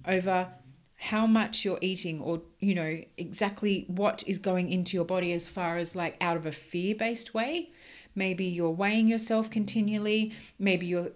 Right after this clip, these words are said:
you know, viewing yourself in the mirror and saying hurtful things about your body all the time, whatever it may be. Are you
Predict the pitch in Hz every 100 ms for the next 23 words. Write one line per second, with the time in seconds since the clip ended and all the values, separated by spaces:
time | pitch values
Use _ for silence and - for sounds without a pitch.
0 | - 196 180 156 175 214 220 208 202 202
1 | 202 190 180 185 190 175 180 190 175 160
2 | - 196 - 196 185 185 190 190 - 180
3 | 190 185 185 180 180 196 196 208 233 247
4 | 311 208 196 175 175 156 - - _ _
5 | _ _ _ - _ _ _ _ _ _
6 | 202 190 220 262 269